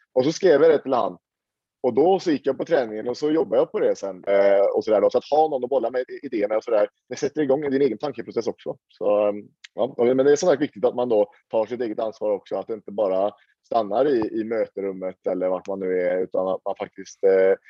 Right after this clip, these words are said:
ser till att, att, att göra hemläxan, eh, se-, sen då. Så, och han har, har ju också sagt det till mig att, eh, hans mål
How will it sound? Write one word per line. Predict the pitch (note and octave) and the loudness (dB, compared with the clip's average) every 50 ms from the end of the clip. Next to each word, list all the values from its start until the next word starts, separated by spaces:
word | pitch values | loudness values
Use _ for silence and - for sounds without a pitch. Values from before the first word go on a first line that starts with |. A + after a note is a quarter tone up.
| - _ _ _ - | -20 _ _ _ -12
ser | D3+ | -6
till | - C#3+ C3+ B2+ B2+ B2+ | -2 0 0 2 4 4
att, | B2+ B2 A#2 A#2 A#2 A2+ - - | 6 6 6 6 6 4 4 4
att, | A#2+ A#2 A#2 A2 A2 A2 F#2 G#2+ | 4 4 4 4 4 2 2 2
att | A#2 | 2
göra | A2+ G#2+ G2 | 2 2 2
hemläxan, | G2+ A2 A2 G#2+ F#2+ F2 E2+ - G#2 G#2+ A2+ A#2+ A#2+ | 0 -2 -4 -4 -6 -8 -8 -8 -10 -10 -10 -8 -8
eh, | A#2+ A#2 A#2 A2+ A2 G#2 G2+ G2+ G2 G2 G2 F#2 F2+ D#2+ | -4 -2 0 2 2 2 2 2 2 2 2 0 -2 -2
se-, | - - G2+ - - | -4 -4 -6 -6 -6
sen | - G2+ F#2 F2+ F2+ | -6 -6 -6 -6 -6
då. | F2+ - - _ _ _ _ | -8 -10 -10 _ _ _ _
Så, | - F2 E2+ E2 E2+ E2+ F2 F2+ F2 F2+ - - - - | -12 -10 -6 -6 -4 -2 -2 -2 -4 -6 -8 -14 -12 -4
och | - A2 | 0 2
han | A#2 B2+ C#3 D3 | 4 4 4 6
har, | D3 D3 D3 C#3+ C3 C#3 | 6 6 6 6 4 4
har | C#3 C#3 | 4 4
ju | C#3 | 6
också | C3 B2 - - - | 4 4 2 -2 -8
sagt | - C3+ C3+ - _ | -6 -6 -6 -6 _
det | - A#2 G#2 _ _ _ _ _ _ _ | -6 -8 -8 _ _ _ _ _ _ _
till | - A2 | -10 -6
mig | G#2+ G2+ | -4 -2
att, | G2+ G2+ - - | -2 -2 -2 -2
eh, | G#2+ G#2 G2+ - _ _ _ _ | -2 -2 -2 -2 _ _ _ _
hans | - A2 B2 C3 D#3 - - | -4 -4 -4 -4 -4 -8 -10
mål | A#2+ A2+ A#2 C#3 D#3+ D3+ C3+ G#2+ | -6 -4 -2 0 0 0 -2 -4